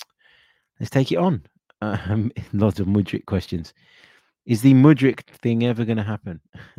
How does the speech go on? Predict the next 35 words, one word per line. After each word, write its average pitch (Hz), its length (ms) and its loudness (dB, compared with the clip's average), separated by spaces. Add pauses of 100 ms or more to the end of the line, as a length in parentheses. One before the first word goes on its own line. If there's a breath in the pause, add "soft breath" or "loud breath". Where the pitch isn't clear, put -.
(1800 loud breath)
Uh, 123 240 0
Mario 151 480 2
Romano 139 580 2
says, 113 380 -4
"If 156 180 -6
we 170 160 -10
don't 151 380 -6
get 120 200 -14
Mudryk, 95 600 -18
who 120 180 -6
do 127 100 -4
we 117 120 -4
go 110 140 -6
and 104 140 -8
get 101 180 -10
as 90 180 -18
we're 101 160 -12
all 104 200 -12 (680)
le-, 110 220 -8 (100)
as 98 160 -14
we're 107 140 -4
leaving 123 360 -8
our 113 180 -10
eggs 87 220 -12
all 98 160 -12
in 92 100 -10
one 87 180 -16
basket 110 520 -10
in 95 80 -16
a 98 80 -10
window 95 320 -6
where 92 220 -8
we 92 100 -8
need 90 260 -12
depth?" - 380 -12